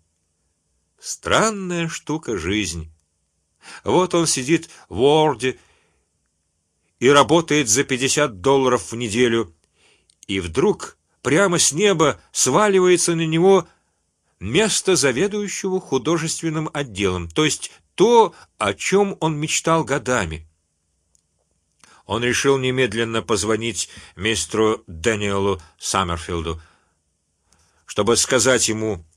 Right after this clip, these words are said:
о письме мистера Бейкера Бейтса и спросить, когда тот может его принять. Но затем подумал, что не стоит зря тратить время, а лучше прямо пойти и предъявить письмо.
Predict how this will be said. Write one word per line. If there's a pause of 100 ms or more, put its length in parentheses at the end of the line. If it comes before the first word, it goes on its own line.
(120)
о
письме
мистера
Бейкера
Бейтса (380)
и
спросить, (160)
когда
тот
может
его
принять. (1500)
Но
затем
подумал,
что
не
стоит
зря
тратить
время, (500)
а
лучше
прямо (360)
пойти (480)
и (120)
предъявить
письмо.